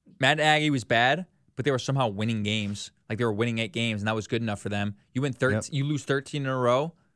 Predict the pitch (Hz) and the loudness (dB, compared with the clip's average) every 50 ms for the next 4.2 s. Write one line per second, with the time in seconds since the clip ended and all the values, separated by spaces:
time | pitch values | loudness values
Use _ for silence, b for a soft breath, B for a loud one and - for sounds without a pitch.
0 | _ _ _ _ _ _ _ _ _ _ _ - - 110 113 95 85 - - - | _ _ _ _ _ _ _ _ _ _ _ -2 0 0 0 0 -2 -6 -10 -14
1 | _ _ - - - _ _ _ - - 117 113 120 113 117 123 127 123 113 107 | _ _ -20 -20 -20 _ _ _ -14 -8 -4 -4 -2 -2 -2 -2 0 0 -2 -4
2 | 95 - - 123 110 110 107 101 - - 104 104 104 101 101 98 98 101 107 104 | -4 -2 -2 -2 0 0 -2 -2 0 0 0 0 0 0 -2 -4 -2 -2 -2 -2
3 | 104 98 - - 104 98 98 92 - - 107 90 - _ - 131 - - 92 95 | -2 -4 -4 -6 -6 -4 -6 -6 -8 -8 -10 -12 -12 _ -10 -10 -10 -10 -10 -14
4 | 87 85 80 80 | -14 -14 -16 -18